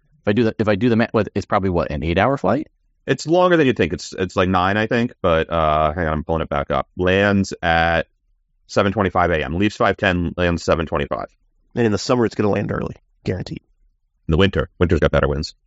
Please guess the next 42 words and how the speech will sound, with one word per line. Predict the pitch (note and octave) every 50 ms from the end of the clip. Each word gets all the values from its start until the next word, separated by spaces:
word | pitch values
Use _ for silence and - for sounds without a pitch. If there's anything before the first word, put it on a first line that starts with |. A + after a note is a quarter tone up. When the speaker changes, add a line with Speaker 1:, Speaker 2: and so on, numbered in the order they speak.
| _ _
Speaker 3:
Oh, | - A#2 G#2+ G2 -
yeah. | F3+ D#3 - _ -
Okay. | - - - - C3 - _ _
Yeah. | - - - _
Well, | - G2+
I | A2 G2+
think | A#2+ G#2 F#2
it's | E2+
just | - - -
lands | G2 F#2 G2 G#2 - -
early | - G#2 G#2 A#2 G2+ - -
no | G#2+ G#2
matter | - G#2 A2 -
what. | - - - - -
Speaker 2:
Yeah. | E2+ D2+ C#2 -
Speaker 3:
But | - - - _ _ _ _ _ _ -
Speaker 2:
Um, | D#2 D2+ D2+
and | D#2 E2
Speaker 1:
So | F#2
you | F#2+
think | - G#2 -
Speaker 2:
westbound, | F#2+ F2 E2+ A2
Speaker 1:
that, | G2 G2+ - _ - - - - -
yeah, | - G#2+
Speaker 2:
ten | G#2+ F#2
forty | - - F2+ E2+ F2 F2+
to | F2 E2+ E2
one | E2 E2 D#2+ D2+
fifty. | - D#2+ - - C#2 -
The | G#2+
westbound | C#3+ F3 A3 - A3+ F3 C#3+ C3+
I | B2+
actually | A2+ - A2+
don't | F#2+ F#2 -
hate. | - - C#2 - -
Ten | - A#2+ A#2+
forty | - C3 A#2
is | A2+ G2+
a | F2+
little | F2 F#2+ G2 G#2 G#2
early, | G#2+ A2+ A2+ A#2 A#2+ A#2
but | G2 F#2+ F#2+ F2+ E2 D#2+